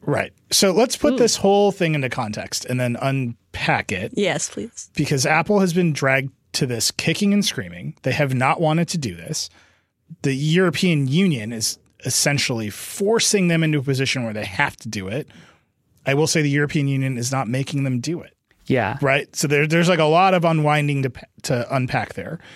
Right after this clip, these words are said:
Speaker 1: But let's start with Apple doesn't wanna do this. And I think the best evidence we have of Apple not wanting to do this is Tim Cook at the Code Conference, not this past Code Conference, but the one before, where he answered a question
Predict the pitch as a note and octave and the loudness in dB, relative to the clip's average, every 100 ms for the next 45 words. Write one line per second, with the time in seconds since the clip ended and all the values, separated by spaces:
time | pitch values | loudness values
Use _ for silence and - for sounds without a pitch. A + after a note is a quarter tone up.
0 | - - - D#3+ G#3+ A3 - F3 C3 C#3 | -20 -20 -2 2 4 2 2 2 2 0
1 | C#3 - C#3 D#3 C#3 B2+ A#2+ A2 G#2 G2+ | -2 0 -2 0 0 0 -2 -4 -8 -10
2 | - - - - C#3+ C3 C3+ B2+ F3 - | -14 -16 -8 0 0 2 0 2 0 2
3 | A3 G#3+ G#3+ G3+ E3 C#3 A#2+ A2 A#2 - | 2 4 2 2 0 0 0 -4 -12 -20
4 | - - B2 C#3+ D3+ E3 E3+ F3+ G3 F#3 | -20 -6 0 0 2 0 2 4 2 2
5 | G3+ B2 G2+ - - - - _ _ C3 | 0 0 -2 -6 -8 -14 -20 _ _ -4
6 | B2 - A3 A#3 A3 - - A#3 B3+ G3 | -2 2 2 4 2 0 -2 0 2 2
7 | - A2 G#2+ G#2+ B2 - - _ _ _ | -2 -6 -10 -10 -8 -10 -12 _ _ _
8 | _ _ D3 E3 - D#3+ - - D#3 D3 | _ _ 0 0 0 -2 0 2 2 0
9 | - D3 C#3+ B2+ D3 - C3+ B2 C3 D#3+ | -2 0 0 -2 -2 -2 -2 0 2 2
10 | G3+ B2+ G#2 G#2+ - - - - - A#2+ | 0 -4 -8 -10 -14 -20 -20 -20 -6 -2
11 | B2+ A#2+ B2 - D#3 - G3 - E3+ - | -2 -2 -4 0 0 2 2 4 2 2
12 | D#3+ D#3 | 0 0